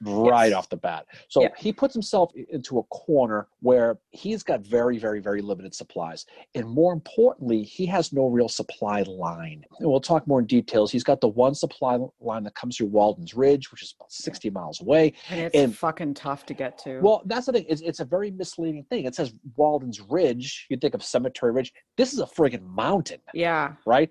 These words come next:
Speaker 1: This is a gigantic jo-, with shitty roads. Anybody who's driven to Boston thinks Store Road Drive on a Friday.
Speaker 2: Or
Speaker 1: That's pretty
Speaker 2: driven
Speaker 1: much what
Speaker 2: to
Speaker 1: this is.
Speaker 2: Canada. <laughs>
Speaker 1: Oh, exactly. You know, the Eskimos and the, uh, the, <laughs> and
Speaker 2: Well,
Speaker 1: the
Speaker 2: they, they sent Montgomery, like,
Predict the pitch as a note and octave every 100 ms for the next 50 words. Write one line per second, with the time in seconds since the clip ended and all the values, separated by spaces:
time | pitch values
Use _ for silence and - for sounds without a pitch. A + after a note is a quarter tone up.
0 | - A#3 A#3 C#3+ G#2 - - C3+ A#2 C#3+
1 | D#3+ F3+ A#2+ - A#2+ G#2+ - - - -
2 | F3 G#3+ A#2+ A#2 B2+ F#3 G#3 F3 A3 B3
3 | G#3+ C3+ D#3+ D3+ A2 A#2+ B2 C#3+ F3 D#3+
4 | D#3+ - - D3 D3 C#3 A#2+ A#2 B2+ A2
5 | - - A2+ B2+ D#3+ G#3 - _ _ -
6 | - D#3 F3+ F3+ D#3+ D3+ C#3 B2 A2 A#2+
7 | E3+ A3+ - - - - G4 - F#4 -
8 | C3 G#3 D3 A2 A2+ A#2 F#2 E2+ G#2 F#2+
9 | G2+ - - - _ - - G#2 A#2+ G2+
10 | G2+ G#2 G2+ F#2+ F#2 F2+ E2+ G2 F2+ -
11 | - - - B2+ - - - C#3 E3+ A3+
12 | A#3 B3+ - F#3+ A3 B3 D4 C4 - G#3+
13 | F3 F#3 F#3 E3+ D#3 C3+ - _ _ -
14 | E3